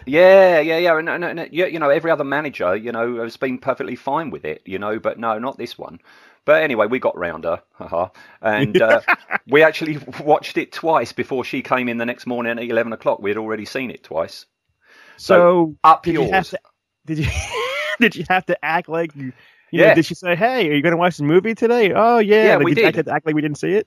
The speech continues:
Speaker 2: <laughs>
Speaker 1: So we watched it for the third time, pretending that we were watching it for the first time, you see.
Speaker 2: That's great.
Speaker 1: But this time we're being paid for it, so that, that, that, that was all right, yeah.
Speaker 2: Yes, bonus right there, yeah.
Speaker 1: Yeah, but this, the, um,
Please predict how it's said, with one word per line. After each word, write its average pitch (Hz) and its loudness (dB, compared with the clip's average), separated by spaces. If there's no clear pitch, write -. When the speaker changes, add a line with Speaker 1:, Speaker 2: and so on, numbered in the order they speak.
Speaker 2:
<laughs> - -6
Speaker 1:
So - 0
we 170 0
watched 170 -2
it 156 -4
for 156 -6
the 139 -10
third 165 -2
time, 104 -4
pretending 123 -6
that 123 -8
we 123 -4
were 120 -2
watching 123 -6
it 107 -12
for - -14
the 117 -10
first 147 0
time, 87 -10
you - -20
see. 113 -6
Speaker 2:
That's 143 0
great. 101 -6
Speaker 1:
But 127 -8
this 143 -6
time 117 0
we're 120 -2
being 117 -4
paid 135 -6
for - -16
it, - -20
so 98 -8
that, 120 -14
that, 104 -16
that, 104 -8
that 101 -10
was 87 -12
all 82 -10
right, - -14
yeah. 90 -12
Speaker 2:
Yes, 139 0
bonus 135 2
right 110 -4
there, 113 -16
yeah. 117 -4
Speaker 1:
Yeah, 175 4
but 185 2
this, - -6
the, 202 0
um, 156 -6